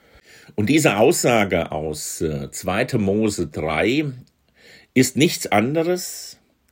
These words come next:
als eine Bestätigung, dass er immer noch der Gott von Abraham, Isaak und Jakob aktuell ist.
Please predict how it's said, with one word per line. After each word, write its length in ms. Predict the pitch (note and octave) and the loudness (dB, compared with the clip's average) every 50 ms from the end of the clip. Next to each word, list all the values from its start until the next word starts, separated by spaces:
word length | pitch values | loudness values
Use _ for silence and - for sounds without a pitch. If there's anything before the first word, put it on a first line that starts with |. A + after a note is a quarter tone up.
| _ _ _ _ _ _ _ _ _ _ _ - | _ _ _ _ _ _ _ _ _ _ _ -2
als 260 | - G#2+ G2+ - - | 0 0 0 0 0
eine 260 | - G2 F#2+ F#2 F#2 E2+ | 2 4 4 4 2 2
Bestätigung, 840 | - F2+ - - E3 G3 G3 - F2+ D2 D#2 D#2 E2+ A2+ D#3+ D#3 C#3+ _ _ _ _ _ _ _ _ _ _ _ _ _ _ _ - | 0 -2 2 2 2 2 2 -4 -8 -2 -2 0 0 -2 -4 -8 -12 _ _ _ _ _ _ _ _ _ _ _ _ _ _ _ -2
dass 140 | - F2+ E2+ | 0 2 4
er 160 | F#2 D#2+ - | 4 2 2
immer 200 | - F#3 F3 A2+ | 2 4 4 4
noch 360 | E2+ D2+ C#2+ - - - - _ _ _ _ _ _ _ _ - | 2 0 -4 -6 -10 -20 -20 _ _ _ _ _ _ _ _ 0
der 120 | - F#2 D#2+ | 2 2 4
Gott 220 | - D#2+ D2 - | 4 2 0 0
von 180 | - F2 D2+ - | -4 -6 -4 -2
Abraham, 580 | - F2+ - - A2+ G2+ G2+ G2 F#2+ F#2+ G2+ _ | -2 -2 -2 0 -2 -2 -2 -2 -4 -6 -8 _
Isaak 460 | - F#2 E2+ D2+ - D2+ D#2+ - - | -4 -2 -2 -2 -2 -2 -2 -2 -4
und 160 | D#2 D2+ D2+ | -6 -6 -4
Jakob 440 | D#2+ D2 C#2 C#2+ - F#2+ G2 - - _ _ - | -2 -2 -2 0 0 -2 -2 -2 -4 _ _ -4
aktuell 720 | - E2+ - - - - - - - D#2 D2+ B1+ B1 - _ _ _ _ _ _ | -4 -4 -4 -4 -6 -6 -6 -4 0 -2 0 -2 -2 -8 _ _ _ _ _ _
ist. 560 | - F#3+ G3+ G3+ - - - _ - - - | -2 -2 -2 -2 -4 -12 -14 _ -20 -20 -20